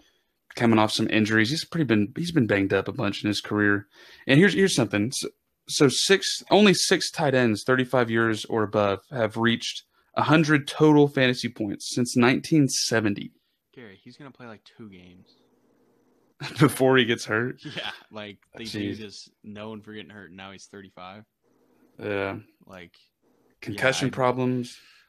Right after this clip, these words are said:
Speaker 2: I,
Speaker 1: back
Speaker 2: I, I, I
Speaker 1: problems.
Speaker 2: see him filling in for a little bit, and then Disley's gonna come back, and, and
Speaker 1: Dude, I mean, Disley came out of nowhere last year.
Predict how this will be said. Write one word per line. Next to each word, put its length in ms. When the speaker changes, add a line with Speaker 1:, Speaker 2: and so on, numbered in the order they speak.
Speaker 2:
I, 140
Speaker 1:
back 240
Speaker 2:
I, 60
I, 40
I 40
Speaker 1:
problems. 560
Speaker 2:
see 120
him 80
filling 320
in 160
for 120
a 40
little 140
bit, 360
and 120
then 100
Disley's 380
gonna 140
come 160
back, 400
and, 100
and 80
Speaker 1:
Dude, 380
I 40
mean, 160
Disley 360
came 280
out 120
of 100
nowhere 440
last 380
year. 280